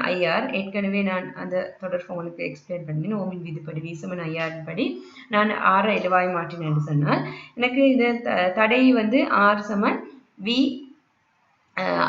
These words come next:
ஆரின் கீழ் ஐ எஸ் என்றால் மின்னோட்டம் வந்து சுற்றினூடாக ஒரே மின்னோட்டம் தான் ஓடும். அதே நேரம் கொள்ளளவுக்கு உள்ளாக, அஹ்,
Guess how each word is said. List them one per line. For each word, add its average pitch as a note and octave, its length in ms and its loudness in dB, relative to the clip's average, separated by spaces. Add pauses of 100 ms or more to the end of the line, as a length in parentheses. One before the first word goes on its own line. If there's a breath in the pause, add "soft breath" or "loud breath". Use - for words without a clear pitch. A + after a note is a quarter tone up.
ஆரின் A3+ 360 8
கீழ் A#3+ 260 0 (260)
ஐ G#3 260 2
எஸ் F#3 180 0
என்றால் F#3+ 400 0
மின்னோட்டம் F#3 540 -4
வந்து F3+ 240 -2 (340)
சுற்றினூடாக F#3 840 -6
ஒரே F3 240 -2 (340)
மின்னோட்டம் D#3+ 420 -8
தான் D3+ 180 0
ஓடும். D3 320 2 (360 loud breath)
அதே B3+ 240 6
நேரம் C4+ 320 4
கொள்ளளவுக்கு C#4 480 4
உள்ளாக, C4 380 6 (380)
அஹ், F#3 520 0